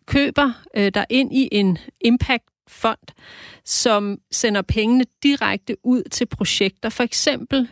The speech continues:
L E D-belysning i Europa, jamen så får du penge direkte ud at, at arbejde, ud at leve, og så er det ikke bare to investorer, som bytter penge. Så, så, så den måde, vi tænker det på, det er netop, at du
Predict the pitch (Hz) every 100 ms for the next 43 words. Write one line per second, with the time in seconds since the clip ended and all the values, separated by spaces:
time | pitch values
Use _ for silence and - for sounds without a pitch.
0 | _ 220 220 220 247 233 226 220 - -
1 | 202 185 - - 208 180 - _ 214 196
2 | 185 - 196 - - - - 226 226 285
3 | - 285 247 - 240 226 240 277 _ _
4 | - 208 - 208 196 - - - _ _
5 | _ _ _ _ - 269 - 247 233 -
6 | 202 - 202 233 233 - 185 - 262 -
7 | 247 202 190 208 226 269 - - - -
8 | 254 262 - 220 240 - 277 233 208 190
9 | - 202 226 247 214 180 202 185 - 180
10 | 175 208 - - - - - - - 220
11 | - _ - 226 294 254 240 254 262 -
12 | 247 240 269 214 220 403 262 247 220 233
13 | 233 - 190 - 196